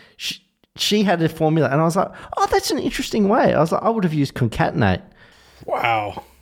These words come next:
Speaker 1: But she was using another formula to merge cells. I was like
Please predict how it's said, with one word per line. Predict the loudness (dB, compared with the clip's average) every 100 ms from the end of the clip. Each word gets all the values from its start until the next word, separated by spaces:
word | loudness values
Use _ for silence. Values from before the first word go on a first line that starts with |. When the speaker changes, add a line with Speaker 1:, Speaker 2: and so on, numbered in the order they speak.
| _
Speaker 1:
But | -10 -6
she | -2 0
was | 2 0
using | 0 2 2
another | 2 2 0
formula | 0 0 0 -2
to | 0
merge | 0 0 -2 -4
cells. | -2 -2 -4 -4
I | 0
was | 2
like | 0